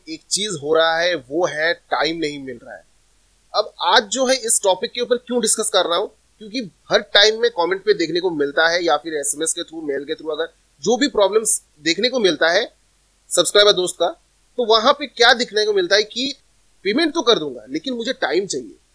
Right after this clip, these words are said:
अब ये company time नहीं दे रहा है। तो दोस्तों, आज जो है video आप लोगों के लिए बना रहा हूं, बहुत ज्यादा important topic है। मुझे लगा कि हाँ, इसके ऊपर भी discuss करना जरूरी है। बहुत सारे लोग जो है यही problem face कर रहा है, लगभग नाइंटी नाइन परसेंट लोग ये problem face कर रहे हैं, जो कि time।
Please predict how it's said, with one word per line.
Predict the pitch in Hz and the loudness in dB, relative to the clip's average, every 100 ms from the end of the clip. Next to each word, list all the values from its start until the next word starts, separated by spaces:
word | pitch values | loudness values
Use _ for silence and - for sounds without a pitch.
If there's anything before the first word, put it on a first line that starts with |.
| _ _ _ _ _ _ | _ _ _ _ _ _
अब | 214 | -2
ये | 254 | -2
company | 247 240 254 262 | 2 2 2 0
time | - 170 233 | 0 2 2
नहीं | 214 185 | 2 -2
दे | 139 | -6
रहा | 117 | -12
है। | - _ _ _ - _ - | -14 _ _ _ -20 _ -6
तो | 208 | -2
दोस्तों, | 262 285 311 185 233 | -2 -2 -4 0 4
आज | 294 | 4
जो | 294 | 4
है | 294 | -2
video | 190 180 220 220 - _ - | -2 -6 0 0 0 _ -4
आप | 165 | -2
लोगों | 214 208 | -2 -4
के | |
लिए | 233 | -6
बना | 147 139 180 | -4 4 6
रहा | 175 | 6
हूं, | 120 - - | 2 -8 -2
बहुत | 185 | 0
ज्यादा | 165 202 | 2 4
important | 262 240 240 240 | 4 4 2 2
topic | 220 220 | -2 -2
है। | 214 233 _ _ _ | -6 -8 _ _ _
मुझे | 147 180 | 0 4
लगा | 180 | 4
कि | 190 196 | 2 2
हाँ, | 175 | 2
इसके | 175 185 | 0 -2
ऊपर | 180 180 | -2 -2
भी | 180 | -2
discuss | 160 180 175 | -2 -2 0
करना | 165 | 0
जरूरी | 170 143 143 165 | 0 -2 -6 -4
है। | 175 - _ _ | -4 -6 _ _
बहुत | 143 147 | -10 -2
सारे | 156 165 | 2 2
लोग | 139 143 202 | 0 2 2
जो | 180 | 2
है | 180 202 - _ _ _ _ | 0 0 -2 _ _ _ _
यही | 160 170 220 262 | -6 4 4 4
problem | 269 190 185 190 220 | -2 -2 -2 2 0
face | 165 185 | 2 0
कर | - 160 170 | 2 4 6
रहा | 185 | 6
है, | 190 190 | 6 4
लगभग | 151 143 175 | 2 0 -2
नाइंटी | 143 143 160 175 | 0 -2 -2 -6
नाइन | 135 165 | 0 0
परसेंट | 202 208 196 | 2 0 0
लोग | 165 160 | -2 -6
ये | 156 | -8
problem | 156 147 | -6 -6
face | 151 147 | -8 -8
कर | - 156 | -4 -2
रहे | 160 | -2
हैं, | |
जो | 143 | -4
कि | 139 151 | -14 -16
time। | - 120 | -12 -12